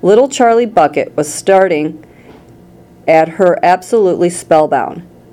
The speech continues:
watching her huge rubbery lips as they pressed and unpressed with the chewing, and Grandpa Joe stood beside him, gaping at the girl. Mister Wonka was wringing his hands and saying, No, no, no, no.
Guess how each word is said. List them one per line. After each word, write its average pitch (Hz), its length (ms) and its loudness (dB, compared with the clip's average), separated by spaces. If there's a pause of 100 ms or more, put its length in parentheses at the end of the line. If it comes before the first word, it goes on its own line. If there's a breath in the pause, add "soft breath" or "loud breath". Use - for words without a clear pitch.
(140)
watching 185 480 0
her 143 140 -2
huge 233 480 -2
rubbery 202 400 2
lips 160 400 -2
as 147 260 -4
they 147 120 -2
pressed 180 560 -2
and 175 240 -2
unpressed 180 760 0
with 151 480 -4 (180)
the 165 120 -4
chewing, 160 600 -2
and 147 160 -2
Grandpa 156 320 -2
Joe 180 260 0
stood 165 320 -4
beside 165 400 0
him, 143 220 -6 (360 loud breath)
gaping 196 500 0
at 143 160 -4
the 151 80 -2
girl. 139 400 -2 (1040)
Mister 196 380 0
Wonka 180 380 0
was 151 220 -2
wringing 180 380 0
his 240 220 -2
hands 165 320 -2
and 160 160 -2
saying, 139 540 -4
No, 214 400 2
no, 226 480 0
no, 254 400 0
no. 269 420 0